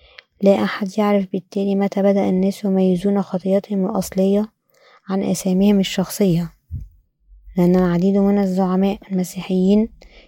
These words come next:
كانوا مولودين ثانيًا. هم لا يعرفون كيف يحل كل مشاكل الخطية، ولأنهم لا يعرفون، هم قد حولوا المسيحية لدين مجرد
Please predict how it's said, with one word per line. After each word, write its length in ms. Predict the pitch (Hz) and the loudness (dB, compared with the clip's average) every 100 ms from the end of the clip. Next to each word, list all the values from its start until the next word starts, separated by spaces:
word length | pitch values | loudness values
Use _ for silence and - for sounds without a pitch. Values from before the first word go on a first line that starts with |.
| - | -2
كانوا 220 | 208 208 | 2 4
مولودين 540 | 202 202 196 196 196 190 | 4 4 2 2 2 0
ثانيًا. 540 | - 190 190 170 156 165 | 0 0 2 0 -2 -2
هم 140 | 175 | 0
لا 100 | 175 | 0
يعرفون 540 | 175 175 170 - 196 196 | 0 0 -2 -2 -2 -2
كيف 300 | 202 196 196 | -2 -2 -4
يحل 360 | 185 202 196 | -4 -2 -2
كل 340 | 185 196 190 190 | -2 -2 0 0
مشاكل 400 | 185 196 - 185 | 0 -2 -2 -2
الخطية، 600 | 180 196 - 180 156 - _ _ - _ _ _ - 180 | -2 -4 -4 -4 -4 -8 _ _ -20 _ _ _ -8 -2
ولأنهم 460 | 170 170 180 190 | 0 2 2 2
لا 160 | 185 196 | 2 2
يعرفون، 520 | 196 196 190 202 202 | 2 -2 -4 -4 -2
هم 180 | 196 196 | 0 -2
قد 220 | - - | -6 -8
حولوا 340 | - 190 190 | -4 -2 0
المسيحية 600 | 196 190 - 180 - 196 | -2 -2 -4 -6 -2 0
لدين 360 | 185 180 190 196 | 0 0 0 2
مجرد 460 | 190 190 196 208 | 4 4 4 2